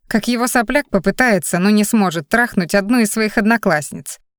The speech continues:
потому что просто не сможет попасть в неё. А потом его папаша ещё медаль ему вручит и отправит в Портленд попрактиковаться. <laughs> Ха-ха-ха. Слегка запрокинув голову, засмеялся мой старший брат с завидным мужественным баритоном,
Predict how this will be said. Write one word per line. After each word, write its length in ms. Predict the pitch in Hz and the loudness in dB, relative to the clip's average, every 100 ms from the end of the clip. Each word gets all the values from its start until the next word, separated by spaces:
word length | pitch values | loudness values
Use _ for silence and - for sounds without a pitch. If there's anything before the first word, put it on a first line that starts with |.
| _ - | _ -2
потому 240 | 247 247 | 0 0
что 180 | - 208 | 0 0
просто 320 | 247 247 240 | 0 0 2
не 120 | 240 | 2
сможет 380 | - 262 247 214 | 2 0 0 -2
попасть 540 | 262 254 190 151 - 165 | -4 0 0 0 -4 -6
в 40 | |
неё. 320 | 165 151 143 - _ _ | -6 -8 -12 -18 _ _
А 100 | 202 | -2
потом 320 | 214 226 320 247 | 0 0 2 2
его 240 | 165 175 | 0 0
папаша 440 | - - 262 - | 0 0 0 0
ещё 320 | 196 214 - 269 | 0 0 0 0
медаль 420 | 262 190 196 214 | 2 2 2 2
ему 260 | 185 175 | 0 -2
вручит 540 | 165 170 - - - - _ | -2 -6 -6 -8 -10 -18 _
и 60 | - | -4
отправит 500 | 208 - 214 196 196 | -4 0 2 2 -2
в 120 | - | -4
Портленд 540 | 269 277 214 170 165 - | -2 0 -2 -4 -6 -4
попрактиковаться. 1120 | 262 269 226 240 226 226 156 147 - - 180 _ _ _ - | -2 -2 -2 -2 0 0 0 -4 -8 -10 -14 _ _ _ -18
<laughs> 380 | - - - | -14 -12 -4
Ха-ха-ха. 720 | 302 240 - 294 - - 262 - 330 403 - - - - _ _ - | -2 -2 -2 -2 -2 0 0 0 -6 -8 -12 -18 -20 -20 _ _ -10
Слегка 360 | - 202 - 302 | -2 -2 0 0
запрокинув 640 | 254 240 226 247 233 202 | 0 0 0 2 2 0
голову, 380 | 190 277 233 170 | 0 0 0 -2
засмеялся 640 | 170 185 196 208 202 - 190 | -4 0 2 2 0 0 2
мой 180 | 202 | 2
старший 420 | 196 - 180 - 170 | 0 -2 -2 -2 -2
брат 280 | 202 240 202 | 0 -2 -2
с 60 | |
завидным 480 | 160 214 226 190 190 | -2 0 0 0 0
мужественным 640 | 190 196 185 - 185 180 170 | 0 0 -4 -4 -2 -2 -2
баритоном, 640 | 180 180 254 247 165 | -4 -2 -2 0 -2